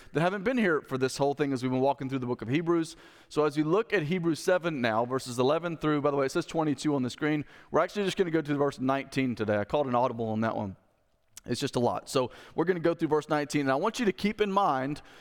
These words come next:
the role of a priest, a mediator to represent God and man, but also to bring peace between the two. So let's check it out. Hebrews seven, we're gonna look at verses eleven through nineteen,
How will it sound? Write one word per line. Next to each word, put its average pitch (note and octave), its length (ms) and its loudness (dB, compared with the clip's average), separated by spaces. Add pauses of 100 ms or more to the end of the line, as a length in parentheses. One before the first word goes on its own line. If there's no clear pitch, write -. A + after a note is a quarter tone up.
(120)
the C#3 140 0
role F#3 420 2
of E3+ 100 -2
a D#3+ 60 -8
priest, G3 400 0
a D3 80 2
mediator D#3 800 0 (300)
to C#3 100 -2
represent F#3+ 680 0 (260)
God A#2 180 2
and D3+ 100 -4
man, A#2 300 -2 (420)
but B2+ 100 0
also C3+ 480 0
to - 160 -8
bring A#2+ 200 0
peace - 400 -2
between A#2 400 -2
the A2+ 80 0
two. F#2 320 -6
So C#3 100 -2
let's C3+ 140 -2
check B2+ 140 0
it G#2 60 0
out. - 120 -2 (340)
Hebrews E3+ 400 0
seven, D3+ 360 0 (760)
we're E3 120 2
gonna E3 100 2
look D#3+ 80 4
at D3 60 -6
verses C3+ 260 -2
eleven C#3 320 2
through C#3+ 120 0
nineteen, A#2 520 0